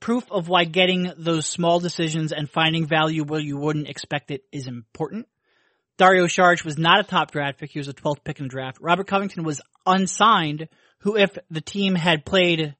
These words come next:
veterans the way that some people wanted to, never would have been here, never would have developed,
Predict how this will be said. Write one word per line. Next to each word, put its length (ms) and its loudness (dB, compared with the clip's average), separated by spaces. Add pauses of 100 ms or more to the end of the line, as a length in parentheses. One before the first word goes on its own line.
(220)
veterans 480 2
the 60 -2
way 160 2
that 140 -4
some 160 0
people 240 -8
wanted 240 0
to, 240 -2
never 340 2
would 180 0
have 120 -8
been 160 -2
here, 160 -6
never 240 0
would 120 -2
have 80 -4
developed, 400 -6